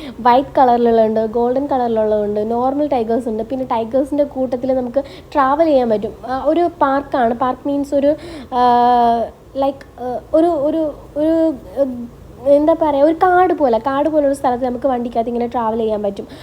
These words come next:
അങ്ങനെയൊക്കെയുള്ള കുറേ അഡ്വഞ്ചർ ട്രിപ്പ് കാര്യങ്ങളൊക്കെ നമുക്ക് എൻജോയ് ചെയ്യാൻ പറ്റും കേട്ടോ ഈ പാർക്കിൽ വന്നിട്ട്. പക്ഷേ ഞാൻ എൻ്റെ കാര്യം, എൻ്റെ ഒരു എക്സ്പീരിയൻസ് ഷെയർ ചെയ്യുകയാണെന്നുണ്ടെങ്കിൽ കുഞ്ഞ് നല്ല ഉറക്കമായിരുന്നു. ഉണർന്നിരിക്കുമ്പോൾ അവൻ എന്നെ കൊണ്ടിട്ട് ഒന്നിനും ചെയ്യാൻ സമ്മതിക്കില്ല. അവനെ എടുത്തിട്ട് ഇങ്ങനെ നടക്കുന്നുണ്ട്. എനിക്ക് അങ്ങനെ എട്-,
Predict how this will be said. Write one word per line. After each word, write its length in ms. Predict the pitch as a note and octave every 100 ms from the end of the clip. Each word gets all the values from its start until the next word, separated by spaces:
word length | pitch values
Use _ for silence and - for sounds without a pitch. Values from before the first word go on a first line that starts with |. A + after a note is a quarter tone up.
| - -
അങ്ങനെയൊക്കെയുള്ള 460 | C#4 D#4+ D#4 D4 C#4+
കുറേ 220 | C#4 C#4
അഡ്വഞ്ചർ 460 | A#3 A3+ B3 B3+
ട്രിപ്പ് 240 | C4 B3 C4+ B3
കാര്യങ്ങളൊക്കെ 480 | A3+ A#3+ A#3+ A3
നമുക്ക് 240 | B3 A#3 A#3
എൻജോയ് 280 | A3+ A#3+ B3
ചെയ്യാൻ 160 | A#3+ A3
പറ്റും 140 | G3
കേട്ടോ 140 | F#3+ G3+
ഈ 100 | A3+
പാർക്കിൽ 340 | A3+ G#3 G#3+
വന്നിട്ട്. 280 | G3 F#3+ G#3+ - F4+ C4+
പക്ഷേ 220 | C4+ C4+ C#4+
ഞാൻ 200 | B3+ D4
എൻ്റെ 340 | D#4+ C#4+ E4 G#4 F4+
കാര്യം, 180 | C4
എൻ്റെ 160 | A#3 C#4+
ഒരു 60 | C#4+
എക്സ്പീരിയൻസ് 680 | C#4 A#3 A#3 - B3+ C4+
ഷെയർ 140 | C#4 A#3+
ചെയ്യുകയാണെന്നുണ്ടെങ്കിൽ 560 | A3+ A3+ A3 A3 A#3+
കുഞ്ഞ് 320 | B3+ C4 C4 C4+
നല്ല 260 | G#3+ A3+
ഉറക്കമായിരുന്നു. 640 | F#3+ G#3 - A3+ G3+ A3 C#4 A#3+ B3+
ഉണർന്നിരിക്കുമ്പോൾ 500 | C4 C#4+ A#3+ B3+ B3
അവൻ 120 | A#3+
എന്നെ 180 | A#3 A#3+
കൊണ്ടിട്ട് 340 | A#3+ A#3+ A#3+
ഒന്നിനും 300 | A#3 A#3+ B3
ചെയ്യാൻ 300 | A#3+ G#3+ A#3+
സമ്മതിക്കില്ല. 560 | A#3+ G#3+ G#3+ G#3+ G#3 - - - B3
അവനെ 220 | A3+ B3+
എടുത്തിട്ട് 240 | A#3+ G#3+ A3+
ഇങ്ങനെ 160 | A#3
നടക്കുന്നുണ്ട്. 480 | A3+ G3+ G#3+ G#3+ A3
എനിക്ക് 140 | A3+
അങ്ങനെ 360 | A#3 A3 A3 A3+ - A#3
എട്-, 160 | G#3+